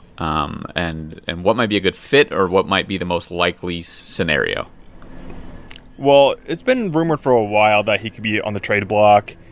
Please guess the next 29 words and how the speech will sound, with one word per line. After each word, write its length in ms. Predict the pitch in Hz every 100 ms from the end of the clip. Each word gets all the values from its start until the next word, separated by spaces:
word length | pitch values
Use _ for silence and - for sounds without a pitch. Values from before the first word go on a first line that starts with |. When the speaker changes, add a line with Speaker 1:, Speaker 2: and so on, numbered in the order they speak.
| - -
Speaker 2:
And 60 |
he 60 | 139
would 120 | 139
never 180 | 151 180
g-, 100 | 165
he 140 | 156
won't 220 | 156 190 196
get 160 | 185
traded 500 | - 160 151 147 143 - - - -
officially 640 | 123 - 147 131 - 120 120
until 200 | 113 117
after 280 | 117 113 113
June 220 | 104 113
first 360 | 101 113 107 -
'cause 180 | 110 104
his 160 | 101 - - -
contract, 720 | - 110 104 117 107 107 95
uh, 260 | 92 90 62
it 340 | - 50 50 -
makes 240 | 110 104
more 120 | 117
sense 240 | 101 113 101
financially 460 | 110 101 98 107
for 120 | 95 101
both 200 | 104 95
sides 400 | 101 98 98 - - - - _
to 100 | 113
do 160 | 214
that. 400 | 190 110 85 -